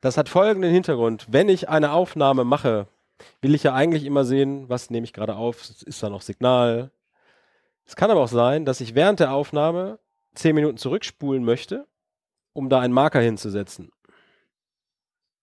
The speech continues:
Dann mache ich kurz den Follow-Mode aus, spul zehn Sekunden zu, oder zehn Minuten zurück, mach da irgendwas,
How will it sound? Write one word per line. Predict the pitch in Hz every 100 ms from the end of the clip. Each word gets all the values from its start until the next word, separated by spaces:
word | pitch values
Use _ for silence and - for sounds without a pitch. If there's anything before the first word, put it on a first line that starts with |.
| _ _ _ _ - _
Dann | 117
mache | 113 110
ich |
kurz | - 117
den | 107
Follow-Mode | - 202 120 104 101
aus, | 104 156 - - _ _ _ _ _ _ _ _
spul | - - 95
zehn | 90 95
Sekunden | 90 - 98 92
zu, | -
oder | 98 92
zehn | - 101
Minuten | 98 98
zurück, | 92 113 175 -
mach | 110 139 -
da | 156 147
irgendwas, | 165 180 - 170 208 -